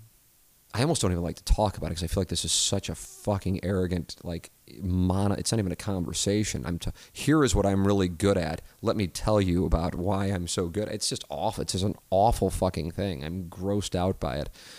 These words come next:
Uh, I, I, sometimes I wonder if Timmy Recaps is doing this just to, like,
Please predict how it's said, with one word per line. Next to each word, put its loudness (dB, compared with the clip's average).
Uh, 4
I, 0
I, 2
sometimes 2
I 4
wonder 4
if 2
Timmy 4
Recaps 2
is -2
doing 4
this 2
just 0
to, -2
like, -2